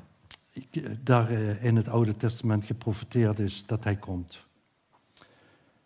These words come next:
En het is zo bijzonder dat u en ik, en zoals we hier zo zitten, echt die openbaring mogen hebben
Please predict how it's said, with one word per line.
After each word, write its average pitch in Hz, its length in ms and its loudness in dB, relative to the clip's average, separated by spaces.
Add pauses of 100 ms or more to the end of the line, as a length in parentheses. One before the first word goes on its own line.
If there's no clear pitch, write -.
(420)
En 117 140 0
het 131 100 6
is 135 120 4
zo 175 120 6
bijzonder 143 640 4 (560)
dat 123 260 -2
u 135 160 2
en 123 120 2
ik, 139 340 0 (540)
en 117 140 -4
zoals 127 300 2
we 123 60 0
hier 120 140 4
zo 117 140 0
zitten, 117 560 2 (540)
echt 127 180 -4
die 135 140 -2
openbaring 120 560 4
mogen 101 260 -2
hebben 104 460 0